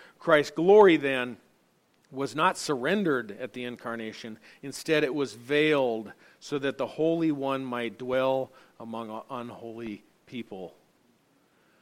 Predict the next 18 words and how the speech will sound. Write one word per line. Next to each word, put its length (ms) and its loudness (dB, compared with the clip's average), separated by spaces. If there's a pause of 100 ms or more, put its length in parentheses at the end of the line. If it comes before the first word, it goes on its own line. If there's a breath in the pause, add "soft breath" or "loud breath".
(200 soft breath)
The 60 -16
transfiguration 920 -4
then 260 -8
was 180 -8
a 100 -6
re-, 220 -6
revelation 720 -2
of 160 -14
the 100 -10
essential 520 -8
glory 460 -8
that 100 -8
belongs 480 -8
to 80 -12
Christ 580 -8 (300 soft breath)
and 160 -14
one 240 -6
day 340 -4